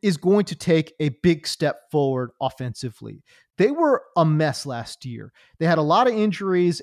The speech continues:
and they didn't have any wide receivers. They had no quarterbacks, and they were a mess, okay? But this year,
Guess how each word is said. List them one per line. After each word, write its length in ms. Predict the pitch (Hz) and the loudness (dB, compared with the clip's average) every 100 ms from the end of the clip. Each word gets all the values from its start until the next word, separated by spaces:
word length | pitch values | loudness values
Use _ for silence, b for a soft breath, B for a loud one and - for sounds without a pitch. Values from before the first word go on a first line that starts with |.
| 147 | -6
and 180 | 143 | -4
they 80 | 135 | -2
didn't 220 | 131 240 | -2 0
have 160 | 220 214 | 0 0
any 100 | 214 | 0
wide 220 | 196 196 | 0 -2
receivers. 560 | 175 - 160 151 151 135 | -4 -4 -4 -2 -2 -2
They 80 | 131 | -6
had 120 | 123 | -4
no 200 | 139 214 | -4 -4
quarterbacks, 760 | - 208 196 175 170 156 - - | -2 -4 -2 -2 -2 -2 -8 -8
and 120 | 160 | -4
they 100 | 170 | 0
were 420 | 170 165 165 165 - | 0 2 2 0 -4
a 60 | |
mess, 400 | 143 120 82 - - | -4 -4 -8 -14 -12
okay? 400 | 123 - 143 143 b b b b _ | -12 -6 -6 -6 b b b b _
But 220 | 294 214 - _ 135 | 0 0 -2 _ -2
this 340 | 160 240 - | 0 0 -2
year, 280 | 127 90 | -10 -10